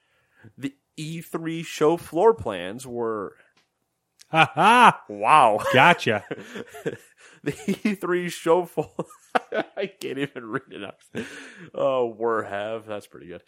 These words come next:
Speaker 1: The E three show floor plans have been posted over at Reset Era, and some people have noticed that Activision isn't going to have a booth.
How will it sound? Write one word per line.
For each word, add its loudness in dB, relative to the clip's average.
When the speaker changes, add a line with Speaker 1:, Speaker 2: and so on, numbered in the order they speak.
Speaker 1:
The -4
E -8
three -8
show -2
floor -4
plans -8
have -2
been -6
posted -6
over -2
at -4
Reset -10
Era, -6
and -8
some -6
people -10
have -6
noticed -4
that -8
Activision -8
isn't -8
going -8
to -10
have -10
a -10
booth. -12